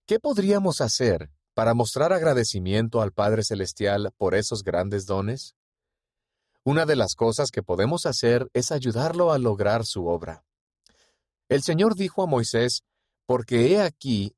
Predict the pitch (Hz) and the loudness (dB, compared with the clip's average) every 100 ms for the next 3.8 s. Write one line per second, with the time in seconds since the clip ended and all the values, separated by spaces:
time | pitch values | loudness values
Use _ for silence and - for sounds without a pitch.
0 | - 156 202 208 190 151 156 135 135 135 | -2 0 2 2 2 2 0 2 2 2
1 | 127 117 104 95 95 87 85 - _ _ | 0 0 -2 0 0 -2 -8 -16 _ _
2 | 101 92 92 147 165 151 147 151 135 113 | -6 -2 0 0 -2 0 0 2 2 2
3 | 104 95 - 95 95 92 110 123 | 0 -2 -2 -4 -2 0 0 0